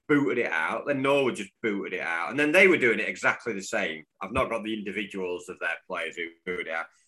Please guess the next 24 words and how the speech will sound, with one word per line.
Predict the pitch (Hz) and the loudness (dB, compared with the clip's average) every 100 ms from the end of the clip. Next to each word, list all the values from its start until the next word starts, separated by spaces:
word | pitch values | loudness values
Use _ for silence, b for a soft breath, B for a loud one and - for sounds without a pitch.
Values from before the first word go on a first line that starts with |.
| _ | _
Although | 123 123 123 | 0 2 4
the | |
one | 131 185 | 6 4
thing | 185 | 4
I | 156 | 2
did | 180 185 | 2 2
like | 110 92 - | 2 0 -4
is | 95 | -4
they | 120 | -2
had | 117 | -2
a | 117 | -4
team | 151 135 127 | -4 -2 -2
littered | 117 147 - 131 | 2 2 2 0
full | - 120 110 | -2 -2 0
of, | 110 92 - | 0 -4 -6
uh, | 107 107 101 95 - _ _ | -4 -2 -2 -4 -8 _ _
kind | 240 | -2
of | 113 - - _ - | -2 -2 -12 _ -6
T | 147 127 | -4 -2
V | 120 120 104 _ _ _ _ | 0 -2 -4 _ _ _ _
personalities, | - 123 117 113 131 202 135 98 | 0 0 0 -2 -2 -2 -6 -8
I | |
suppose | 92 - 92 90 85 | -10 -6 -4 -4 -6
you'd, | 95 90 | -8 -8